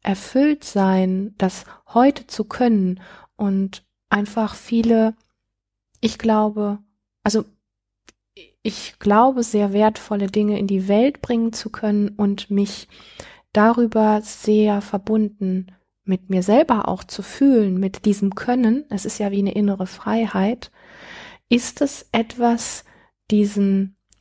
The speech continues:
inneren Ruf gefolgt zu haben und diesem inneren Ruf auch immer noch weiter zu folgen, ähm, weil dieses Verbundensein mit sich selber einfach eine ganz tiefe Kraft in sich trägt,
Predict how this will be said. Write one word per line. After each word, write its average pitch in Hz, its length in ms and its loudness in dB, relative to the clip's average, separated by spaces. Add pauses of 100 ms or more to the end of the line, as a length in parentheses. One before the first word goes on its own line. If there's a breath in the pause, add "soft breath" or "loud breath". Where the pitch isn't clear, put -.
(120)
inneren 240 460 0
Ruf 240 520 -2 (160)
gefolgt 220 920 -4
zu 196 280 -6
haben 214 420 -2 (640)
und 226 140 0
diesem 196 240 0
inneren 220 380 2
Ruf 226 480 -4 (440 soft breath)
auch 190 140 0
immer 214 220 2
noch 196 220 -2 (140)
weiter 233 340 4
zu 214 140 -4
folgen, 208 500 -2 (1120 loud breath)
ähm, 208 500 -6 (360 loud breath)
weil 208 500 2 (120)
dieses 214 320 -2
Verbundensein 240 960 0
mit 226 160 0
sich 208 180 -4
selber 208 540 0
einfach 226 400 0
eine 208 220 2
ganz 247 360 -2
tiefe - 300 -6
Kraft - 580 -2
in 233 220 4
sich 208 260 -4
trägt, - 760 -4